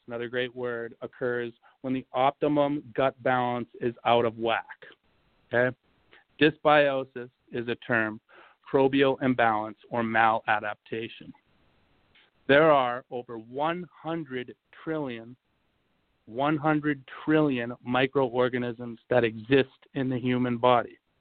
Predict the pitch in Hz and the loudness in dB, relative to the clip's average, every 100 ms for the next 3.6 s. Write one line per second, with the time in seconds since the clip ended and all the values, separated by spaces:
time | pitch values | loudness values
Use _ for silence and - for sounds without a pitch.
0 | _ _ _ - 143 143 139 139 131 127 | _ _ _ 2 4 4 2 -2 -2 -4
1 | 131 123 113 123 131 123 101 _ _ _ | -4 -6 -8 -6 -4 -6 -10 _ _ _
2 | _ _ _ _ _ - 131 147 160 185 | _ _ _ _ _ -2 4 4 2 -2
3 | 156 156 160 160 160 135 | -2 -2 -2 -4 -6 -10